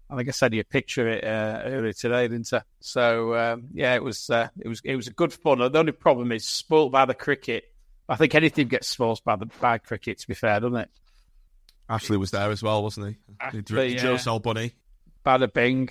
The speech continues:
Speaker 1: um, if, for those who go on A V F T, he was, E T T was there as well. Dave Horn, the badge man. It's good.
Speaker 2: Mitch, um,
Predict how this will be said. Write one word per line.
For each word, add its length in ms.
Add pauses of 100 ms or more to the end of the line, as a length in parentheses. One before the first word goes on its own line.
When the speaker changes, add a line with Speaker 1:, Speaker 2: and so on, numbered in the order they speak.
(140)
Speaker 1:
um, 360
if, 100
for 240
those 220
who 80
go 160
on 80
A 120
V 140
F 100
T, 360
he 100
was, 220
E 100
T 240
T 260
was 140
there 220
as 120
well. 300 (380)
Dave 180
Horn, 240
the 80
badge 300
man. 320 (1700)
It's 120
good. 240 (920)
Speaker 2:
Mitch, 340
um, 380